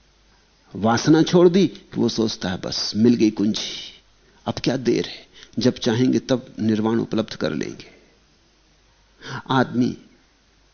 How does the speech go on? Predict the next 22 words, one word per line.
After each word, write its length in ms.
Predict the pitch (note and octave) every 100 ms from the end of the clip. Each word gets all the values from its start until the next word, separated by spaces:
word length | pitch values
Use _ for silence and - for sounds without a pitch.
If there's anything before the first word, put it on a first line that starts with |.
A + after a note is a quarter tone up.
| _ _ _ _ A#2
बड़े 340 | G#2+ B2 G#2+
जल्दी 460 | F2+ G#2 G#2+ - - - _ _ _ _ _ -
पड़ाव 400 | D3+ F3+ G#3+ G#3
को 180 | E3+ C#3+
मंजिल 380 | A#2+ C#3 C#3 C3
मान 200 | - A2
लेता 360 | - C2 -
है। 240 | - - _ _ _ _ _ _ _ _ _ _ _ _ _ C3
जहां 280 | C3 D3+ C3
रात 340 | A2+ C3+ C3+
भर 140 | C#3+
रुकना 320 | D3 D#3+ D#3+ D#3
है 100 | D3
और 160 | A#2+
सुबह 300 | - B2 C3
चल 200 | B2+ C3
पड़ना 320 | B2+ C3+ C3
है, 60 | B2
सोचता, 400 | - A#2+ - G#2+
"आ 180 | F#2 F#2+
गई 200 | G#2 -
मंजिल।" 380 | G#2 G#2 -